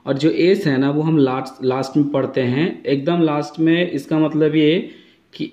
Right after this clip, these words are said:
एन और टी पढ़ने के बाद, मतलब notes, note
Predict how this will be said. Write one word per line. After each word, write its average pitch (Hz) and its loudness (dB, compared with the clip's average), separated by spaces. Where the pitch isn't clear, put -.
एन 180 2
और 165 0
टी 185 0
पढ़ने 151 0
के 147 -2
बाद, 123 0
मतलब 131 2
notes, 156 2
note 160 2